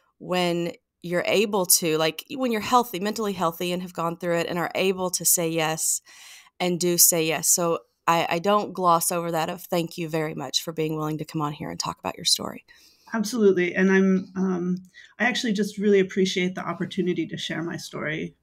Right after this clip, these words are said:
Speaker 2: because I hope,
Speaker 1: Mm.
Speaker 2: I, I think that it helps get into the complexity of the issues. Um, and I wanna share that with people so more people understand what, um, what some of us have to go through.
Speaker 1: Mm-hmm. So you are a mom, right?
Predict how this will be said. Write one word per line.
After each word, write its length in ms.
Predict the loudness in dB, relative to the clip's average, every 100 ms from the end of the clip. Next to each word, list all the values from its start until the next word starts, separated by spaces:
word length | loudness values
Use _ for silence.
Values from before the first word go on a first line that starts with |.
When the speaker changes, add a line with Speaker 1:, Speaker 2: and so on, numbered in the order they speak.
| _
Speaker 2:
because 280 | -4 4 4
I 80 | 4
hope, 280 | 2 0 0
Speaker 1:
Mm. 60 | 2 2 2 -4 0
Speaker 2:
I, 60 |
I 20 | 0
think 320 | 4 2 4
that 140 | 2
it 120 | 0
helps 280 | -2 -6 -6
get 160 | -2 0
into 240 | 0 0
the 80 | -6
complexity 680 | -4 -6 -4 -10 -8 -4 -4
of 120 | -4
the 160 | -6 -6
issues. 560 | -4 -2 0 -2 -6 -16 _ -20 -20 _ _ -2
Um, 340 | 0 0 0 2
and 120 | 4
I 60 |
wanna 200 | 8 8
share 220 | 6 4 2
that 140 | 2
with 160 | -4 -6
people 500 | -8 -6 -6 -6 -12
so 180 | -8 -4 -2 -2
more 220 | 0 0
people 280 | 0 -2 -2
understand 640 | -2 -2 -2 -2 0 0 -2
what, 320 | -2 -2 -2 _ _ -20 -20 _ _
um, 420 | 0 0 0 -2 0
what 160 | 0
some 120 | 6
of 120 | 6 6
us 100 | 2
have 160 | 0
to 80 | -2
go 160 | -2 -2
through. 400 | -2 -6 -6 -8 _ _ _ _
Speaker 1:
Mm-hmm. 340 | -4 0 -2 -4 -10 -20 -18 -16 -18 4
So 460 | 8 10 10 10
you 240 | 8 8 10
are 200 | 12 10
a 40 |
mom, 440 | 8 8 8 6 2 _ _
right? 300 | 4 4 4